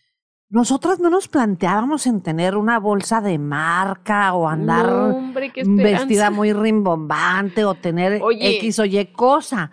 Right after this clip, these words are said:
Speaker 2: te voy a decir que yo siempre jugaba con niños.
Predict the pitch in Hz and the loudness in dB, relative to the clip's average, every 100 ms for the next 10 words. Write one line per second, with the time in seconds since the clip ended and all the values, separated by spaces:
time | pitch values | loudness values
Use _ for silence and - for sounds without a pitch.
0 | - 226 196 208 277 269 240 240 247 392 | -4 -2 0 0 -2 -4 -6 -10 -10 -10
1 | _ _ _ _ - 214 208 214 240 240 | _ _ _ _ -4 -2 -2 -2 -4 -4
2 | 285 285 202 196 226 226 202 202 220 220 | -6 -6 -2 -2 -2 -2 -2 0 0 0
3 | 190 175 - - | -2 -6 -14 -20